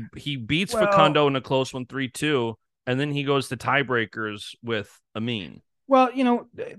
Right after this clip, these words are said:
Speaker 2: but in my opinion, Alex Facundo is light years better than, than Facundo. Uh, uh, I mean, Facundo is light years better than Bubba Wilson. Uh, uh, certainly his upside is.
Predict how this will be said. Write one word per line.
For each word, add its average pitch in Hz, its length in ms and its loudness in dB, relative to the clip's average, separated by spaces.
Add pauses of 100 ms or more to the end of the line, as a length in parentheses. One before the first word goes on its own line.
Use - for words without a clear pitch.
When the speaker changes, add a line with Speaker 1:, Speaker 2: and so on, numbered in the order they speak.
(240)
Speaker 2:
but 233 280 4
in 233 140 8
my 233 220 6
opinion, 226 720 4
Alex 208 280 0
Facundo 190 460 0
is 147 100 -4
light 165 280 0
years 165 200 0
better 151 300 -4
than, 107 320 -10 (320)
than 131 220 -6
Facundo. 104 640 -10 (520)
Uh, - 60 0
uh, 127 540 -4 (140)
I 175 60 4
mean, 180 200 4 (100)
Facundo 214 360 4
is 170 120 2
light 170 200 2
years 160 160 0
better 143 240 -4
than 117 160 -4
Bubba 110 260 -4
Wilson. - 460 -12 (460)
Uh, 196 40 6
uh, 175 500 0
certainly 214 380 6
his 170 220 8
upside 110 460 0
is. - 280 -12